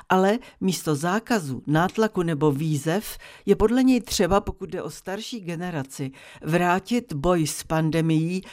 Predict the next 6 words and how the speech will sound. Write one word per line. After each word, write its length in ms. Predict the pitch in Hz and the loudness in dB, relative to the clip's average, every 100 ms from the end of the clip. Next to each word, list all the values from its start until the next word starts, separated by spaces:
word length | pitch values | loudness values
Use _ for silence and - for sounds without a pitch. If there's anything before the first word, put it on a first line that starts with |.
| - - | -20 -8
co 240 | - 247 | 2 4
nejdřív 640 | 233 175 147 151 175 190 - - | 4 2 -2 -4 -4 -4 -8 -8
do 160 | - 165 | 0 2
rukou 320 | 165 160 170 | 2 0 -2
ošetřujících 920 | - 151 160 147 - 143 147 - 160 | -2 -2 -2 -4 0 0 0 -4 -4
lékařů. 720 | 180 170 170 175 170 151 135 | -2 -2 -2 -2 0 0 -2